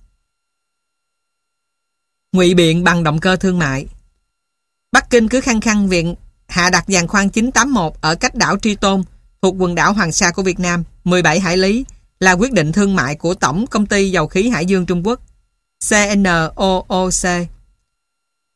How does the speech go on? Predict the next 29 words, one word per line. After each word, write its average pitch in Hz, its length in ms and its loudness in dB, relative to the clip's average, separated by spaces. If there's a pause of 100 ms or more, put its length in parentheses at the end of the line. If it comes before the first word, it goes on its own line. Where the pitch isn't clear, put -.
(340)
Trung 226 240 2
Quốc 302 200 0
còn 190 240 0
tranh 202 160 2
luận 156 200 0
rằng, 160 260 -4 (800)
động 175 260 0
thái 202 240 2
mới 262 200 2
nhất 311 360 -4
của 175 160 2
nước 262 200 2
này 175 300 0 (360)
đơn 233 260 2
thuần 175 280 0
chỉ 165 200 0
là 214 140 0
việc 160 260 -2
mở 175 160 0
rộng - 200 -4
hợp 151 220 -2
lý 196 200 0
các - 220 -8
cuộc 170 200 -4
thăm 196 180 -4
dò 160 300 -2
trong 190 260 -2
khu 196 160 -2
vực 175 200 -2